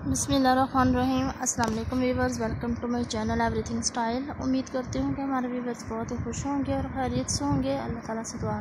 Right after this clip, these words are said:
करती हूँ कि अल्लाह ताला आपको हमेशा खुश और खैरियत से रखें और हाँ, आप हमेशा हंसते मुस्कुराते रहें। तो व्यूअर्स, आज के वीडियो में आपको बहुत ही खूबसूरत से जेमस्टोन में rings दिखाई जाएंगी।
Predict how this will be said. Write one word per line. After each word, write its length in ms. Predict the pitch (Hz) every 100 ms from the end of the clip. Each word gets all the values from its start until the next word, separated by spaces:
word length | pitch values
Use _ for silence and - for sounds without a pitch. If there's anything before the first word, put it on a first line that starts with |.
| 214
करती 260 | 254 -
हूँ 180 | 269 269
कि 80 | 262
अल्लाह 180 | 247 226
ताला 220 | 226 226 220 226 - - - - - - - -
आपको 280 | 226 220 -
हमेशा 440 | 233 240 226 - 254 -
खुश 260 | 247 -
और 160 | - 247
खैरियत 380 | 214 220 208 240
से 120 | -
रखें 380 | 285 277 - 277 277 -
और 200 | 226 226
हाँ, 220 | - 220
आप 140 | 220
हमेशा 420 | - 226 214 - 254 262
हंसते 260 | 247 -
मुस्कुराते 560 | 240 240 - 247 240 240
रहें। 280 | 247 247 - - - - - - - - - - -
तो 60 | 254
व्यूअर्स, 380 | 269 269 285 262
आज 260 | 247 240
के 120 | - 233
वीडियो 300 | 233 247 240
में 100 | 240
आपको 300 | 214 214 226
बहुत 300 | 220 226 254
ही 60 | 277
खूबसूरत 420 | - 240 - 233
से 100 | 247
जेमस्टोन 500 | 233 233 233 - 233
में 100 | 226 226
rings 260 | 233 247
दिखाई 300 | 277 - 262
जाएंगी। 480 | 247 247 247 247 269